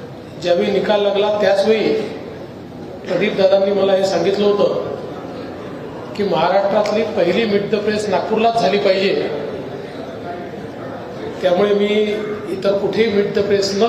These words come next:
करता पहिली नागपूरला करतोय, कारण आपल्या सगळ्यांचं घर नागपूर आहे,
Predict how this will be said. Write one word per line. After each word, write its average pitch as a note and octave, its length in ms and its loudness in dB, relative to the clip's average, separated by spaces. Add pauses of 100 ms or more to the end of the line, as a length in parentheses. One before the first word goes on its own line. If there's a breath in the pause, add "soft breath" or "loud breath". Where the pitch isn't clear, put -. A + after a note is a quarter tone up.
करता - 280 2 (1300)
पहिली F3+ 280 2
नागपूरला G#3 520 0
करतोय, G3+ 360 2 (2000)
कारण G3 320 2 (920)
आपल्या G#3+ 300 0
सगळ्यांचं G#3 500 0
घर A3+ 300 2
नागपूर G#3 360 2
आहे, G3+ 240 2